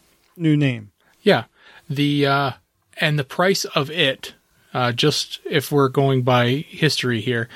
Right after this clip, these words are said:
Speaker 2: was twenty-five bucks. So even if you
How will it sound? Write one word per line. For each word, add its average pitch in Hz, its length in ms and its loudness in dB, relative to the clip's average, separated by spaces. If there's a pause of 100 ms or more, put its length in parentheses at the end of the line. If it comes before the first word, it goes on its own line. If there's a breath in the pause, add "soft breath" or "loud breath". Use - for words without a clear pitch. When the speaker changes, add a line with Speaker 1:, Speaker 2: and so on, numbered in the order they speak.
(260 loud breath)
Speaker 2:
was 120 340 2
twenty-five 127 560 2
bucks. 110 420 -4 (280)
So 117 420 -2 (400 loud breath)
even 196 320 2
if 175 200 0
you 147 140 -2